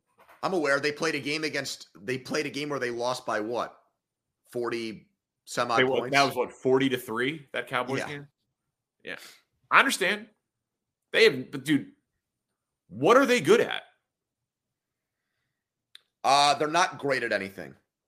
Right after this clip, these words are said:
Speaker 2: Correct.
Speaker 1: They're not.
Speaker 2: And they're horrendous defending the pass, which tends to matter in football. So,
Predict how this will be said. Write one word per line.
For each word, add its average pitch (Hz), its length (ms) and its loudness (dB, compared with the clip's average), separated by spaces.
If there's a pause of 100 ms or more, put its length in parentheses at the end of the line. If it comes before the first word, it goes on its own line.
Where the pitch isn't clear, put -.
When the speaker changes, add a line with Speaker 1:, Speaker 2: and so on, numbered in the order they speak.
(460)
Speaker 2:
Correct. - 280 0
Speaker 1:
They're 123 80 -4
not. - 200 -8 (520)
Speaker 2:
And 120 100 -4
they're 131 180 2 (720)
horrendous 147 800 2
defending 127 500 -4
the 110 60 -4
pass, - 680 -6
which - 260 -12
tends 135 260 -2
to 127 80 -8
matter 104 460 -2 (600)
in 101 100 -8
football. 87 500 -14 (1120)
So, 85 400 -8